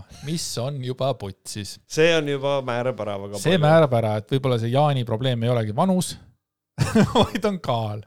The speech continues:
Speaker 2: Jah.
Speaker 1: Kuigi Jaan nägi selles mõttes pigem nagu, noh, sinna seitsmekümne viie kilo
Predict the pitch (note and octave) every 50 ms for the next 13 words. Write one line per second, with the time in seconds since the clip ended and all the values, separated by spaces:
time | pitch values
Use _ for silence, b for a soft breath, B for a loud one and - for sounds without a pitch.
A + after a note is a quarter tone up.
0 | _ _ - A#2+ G#2+ G2+ F#2+ - D#3 D3+ C#3+ F3 F3+ E3 C#3 A#2+ A2+ A2+ G#2+ G#2
1 | A#2+ A#2 A2 G#2+ A2 G#2+ - C#3 B2+ A#2 A2 A2 A2+ A2+ A#2 A#2 A2+ - _ _
2 | _ _ _ _ _ _ _ _ _ _ _ _ _ _ _ _ - C3 A2+ G#2
3 | B2+ B2+ - A#2 A2+ C3 B2 A#2 A#2+ B2+ B2 A2+ G#2